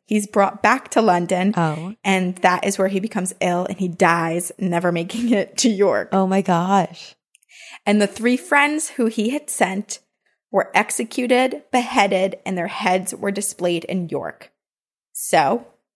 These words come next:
Speaker 1: bad day for those guys, but I guess a good day for Mother Shipton's <laughs> reputation and her predictions.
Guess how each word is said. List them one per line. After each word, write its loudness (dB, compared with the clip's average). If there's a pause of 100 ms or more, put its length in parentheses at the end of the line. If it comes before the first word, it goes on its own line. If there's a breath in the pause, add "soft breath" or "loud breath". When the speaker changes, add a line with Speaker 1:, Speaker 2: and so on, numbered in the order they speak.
(280)
Speaker 1:
bad 0
day -2
for -4
those 0
guys, 2 (360)
but 0
I -2
guess -4
a -8
good 0
day 2
for -4
Mother -2
Shipton's -2
<laughs> 6
reputation 0
and -4
her -2
predictions. -4